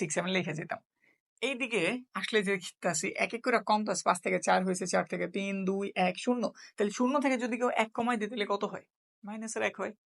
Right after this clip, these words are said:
নাকি? তো এটা হইতাছে দশমিকের পরের গুলি মাইনাসের ওয়ান, মাইনাসের টু, মাইনাসের থ্রি। এগুলো কি লিখতাছি? এগুলো মূলত আমি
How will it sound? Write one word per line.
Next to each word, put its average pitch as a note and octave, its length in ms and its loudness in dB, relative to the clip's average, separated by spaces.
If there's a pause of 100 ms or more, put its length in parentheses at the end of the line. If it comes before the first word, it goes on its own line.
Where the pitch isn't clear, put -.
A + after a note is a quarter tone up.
নাকি? A3 200 -4 (420)
তো - 60 -8 (160)
এটা G3 160 2
হইতাছে A3+ 280 2 (140)
দশমিকের G3+ 440 2
পরের G#3 240 4
গুলি A#3 140 2 (100)
মাইনাসের D#3 460 0
ওয়ান, A#3 220 4 (280)
মাইনাসের D#3 440 -4 (160)
টু, A3+ 120 -2 (300)
মাইনাসের D#3 480 2 (140)
থ্রি। B3 140 0 (420)
এগুলো F#3+ 260 4
কি - 140 -4
লিখতাছি? A#3+ 340 0 (200)
এগুলো D#3+ 220 -2
মূলত E3+ 200 -6
আমি A3 100 -6